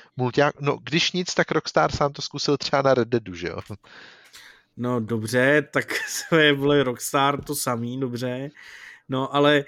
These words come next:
Speaker 2: jako neuspělo jim to, ne, ne, ne, nepodařilo se jim to, protože si to poslali sami. A
Speaker 1: Hm?
Speaker 2: jako já, já prostě nevidím,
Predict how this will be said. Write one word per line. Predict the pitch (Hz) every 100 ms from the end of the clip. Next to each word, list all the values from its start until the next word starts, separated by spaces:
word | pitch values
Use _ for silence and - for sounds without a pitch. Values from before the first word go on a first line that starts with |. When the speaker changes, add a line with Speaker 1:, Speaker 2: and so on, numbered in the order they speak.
| - - -
Speaker 2:
jako | 131
neuspělo | 165 196 - 147 123
jim | 110
to, | 110
ne, | 117 113 120
ne, | 123 117
ne, | 123 107
nepodařilo | 113 135 156 160 143 123 117
se | 113
jim | 107
to, | 98
protože | - 113 117
si | 120
to | 131
poslali | 127 - 135 143
sami. | - 147 127 - - - _ -
A | 110 113 110 113
Speaker 1:
Hm? | 156 202 _
Speaker 2:
jako | 120 113 147 135 131 - _ _ _ _ _ _ _ _ _ _
já, | 139 143 135 135 139 127 123
já | 143 139 135
prostě | 131 143 - 175
nevidím, | 151 147 147 156 156